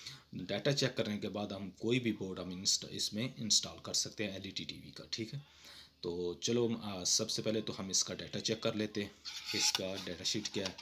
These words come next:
फिर इसके बाद बोर्ड इंस्टॉल करते हैं। तो जी, ये जैसा कि आप देख सकते हैं, ये बोर्ड मैंने इंस्टॉल करने लगा हूँ इसमें।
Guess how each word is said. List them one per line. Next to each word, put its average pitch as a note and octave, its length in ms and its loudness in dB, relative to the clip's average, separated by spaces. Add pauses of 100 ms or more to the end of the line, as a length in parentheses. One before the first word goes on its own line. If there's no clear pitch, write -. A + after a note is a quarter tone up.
(400)
फिर G#2+ 120 -2
इसके G2+ 160 2
बाद F2+ 180 -8
बोर्ड E2+ 320 -12
इंस्टॉल F#2 380 0
करते - 240 -16
हैं। - 100 -18 (1800)
तो - 80 2
जी, D3 380 8
ये A#2+ 320 4
जैसा G#2 280 4
कि - 100 4
आप G#2+ 60 6
देख G#2 160 4
सकते C3 300 4
हैं, B2 100 4
ये A2+ 320 6
बोर्ड G#2 320 0
मैंने A2 240 4
इंस्टॉल G#2 400 6
करने A2 240 2
लगा G#2+ 180 4
हूँ A2 80 4
इसमें। A2 300 0